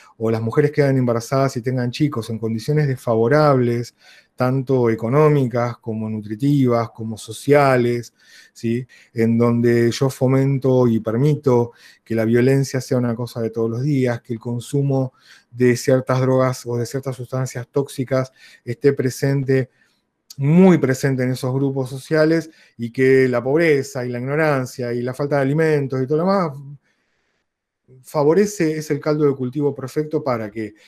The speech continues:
esa mujer en general que te-, tenga un grado de, de tóxicos, ¿sí? Que muchas veces son tóxicos que estimulan el sistema nervioso y hacen que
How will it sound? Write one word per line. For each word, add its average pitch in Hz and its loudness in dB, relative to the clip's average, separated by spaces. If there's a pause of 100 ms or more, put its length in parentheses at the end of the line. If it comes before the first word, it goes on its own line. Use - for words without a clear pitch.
(180)
esa 139 -2
mujer 175 2
en 175 0
general 151 0
que 127 -14
te-, 123 -10 (100)
tenga 143 -2
un 123 -8
grado 147 4 (340)
de, 127 0
de 117 -8
tóxicos, 156 -2
¿sí? 120 -4
Que 113 -6
muchas 123 -6
veces 131 -6
son 123 -6
tóxicos 131 -6
que 117 -6 (240)
estimulan 135 0
el 131 0
sistema 131 -6
nervioso 139 0
y 127 2
hacen 123 -4
que 120 -4